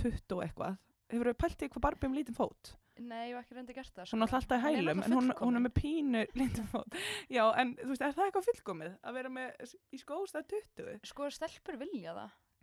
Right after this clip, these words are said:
Speaker 1: Já, það er reyndar rétt.
Speaker 2: Sko, það er ótrúlega mikið af stelpum í kringum mig sem að kaupa alltaf lítil skópör.
Speaker 1: Og eru bara að drepast.
Speaker 2: Eru að drepast og enda síðan með að gefa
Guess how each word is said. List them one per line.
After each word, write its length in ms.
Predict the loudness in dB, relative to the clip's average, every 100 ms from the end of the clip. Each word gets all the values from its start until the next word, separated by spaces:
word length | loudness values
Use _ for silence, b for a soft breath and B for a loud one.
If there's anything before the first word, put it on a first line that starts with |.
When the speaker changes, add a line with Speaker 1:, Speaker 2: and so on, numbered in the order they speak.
| _ _
Speaker 1:
Já, 140 | -4 0
það 200 | 0 0
er 80 | -4
reyndar 220 | -2 0
rétt. 120 | -2
Speaker 2:
Sko, 140 | -2 -4
það 80 |
er 80 | -2
ótrúlega 400 | -4 -6 -6 -6
mikið 160 | -4 -6
af 60 | -8
stelpum 260 | -8 -8
í 40 | -8
kringum 280 | -2 -2 -2
mig 220 | -6 -8 b b -14
sem 180 | -8 -8
að 100 | -4
kaupa 300 | -6 -4 -10 -6
alltaf 400 | -8 -8 -8 -8
lítil 340 | -8 -10 -10 -10
skópör. 600 | -8 -8 -8 -10 -10 -14 _ _ _ -4
Speaker 1:
Og 60 |
eru 140 | -2 0
bara 140 | -2
að 60 | 0
drepast. 420 | -2 -2 -4 -6 -6
Speaker 2:
Eru 80 | -6
að 60 | -6
drepast 640 | -4 -4 -6 -8 -8 -6
og 40 | -8
enda 240 | 4 4
síðan 140 | 6 2
með 60 |
að 80 | 0
gefa 140 | 0